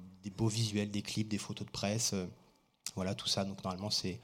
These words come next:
c'est logique pour les artistes d'avoir tout ça quand on se lance dans, dans le game, mais, euh, mais c'est important. Et puis d'avoir un réseau aussi, une identité visuelle, euh,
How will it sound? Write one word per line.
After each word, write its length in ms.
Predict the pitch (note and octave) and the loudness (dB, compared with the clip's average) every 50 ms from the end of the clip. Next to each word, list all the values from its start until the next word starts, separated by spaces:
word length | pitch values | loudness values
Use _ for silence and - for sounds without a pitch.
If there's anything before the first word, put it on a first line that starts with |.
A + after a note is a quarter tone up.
| - - - - | -14 -20 -20 -10
c'est 200 | - - - A#2 | -6 -2 0 4
logique 340 | A2+ B2 C3 B2 A#2 B2+ B2 | 4 6 6 6 4 2 2
pour 140 | - A2+ G#2 | 4 4 4
les 120 | G#2 G2+ | 6 6
artistes 280 | G2+ G2 G#2+ - A#2+ A#2 | 4 4 4 4 4 4
d'avoir 200 | A2 G2 F#2 E2+ | 6 4 4 2
tout 120 | - - | 2 0
ça 160 | - - A2+ G#2+ | 2 2 2 2
quand 140 | - F#2+ | 4 2
on 40 | F#2+ | 2
se 160 | - - - | 4 4 2
lance 140 | G#2+ G#2 G#2 | 2 2 2
dans, 200 | G2 F2+ F#2 F2+ - | 2 0 0 0 0
dans 100 | F#2 F#2+ | 2 2
le 60 | F#2+ G2+ | 4 6
game, 340 | G2+ A2+ B2 C3 A#2+ F#2+ - - - - - - - - - - - | 10 10 10 10 10 6 2 -2 -8 -14 -14 -12 -10 -10 -10 -4 0
mais, 320 | F#2+ F#2+ G2+ G#2+ A2 G#2+ | 2 4 6 6 8 8
euh, 160 | G2 F2+ F2 F2 F2 E2+ E2+ - - | 8 8 6 6 4 2 0 0 0
mais 80 | G2+ | 2
c'est 140 | G2+ - A2+ | 4 4 4
important. 340 | G#2+ - A2 - - A#2 A2+ | 8 8 8 8 8 6 4
Et 20 | |
puis 120 | A2+ - - | 4 4 4
d'avoir 240 | G#2 G2+ A2+ A2+ | 4 6 8 8
un 80 | A2 A2 | 8 8
réseau 260 | G#2 A2 A2 G#2+ A#2 | 6 4 4 6 8
aussi, 240 | A#2+ A#2+ A#2+ - B2+ | 8 8 8 6 6
une 80 | B2 A#2 | 6 6
identité 400 | G#2 G2 G2 F#2+ G2 - - A2+ | 6 4 2 0 -2 0 0 0
visuelle, 460 | G2+ G#2 G#2 F#2+ F#2+ G2+ G2+ G#2+ G#2+ | 2 2 0 -2 0 0 0 0 0
euh, 120 | F2+ - | -2 -2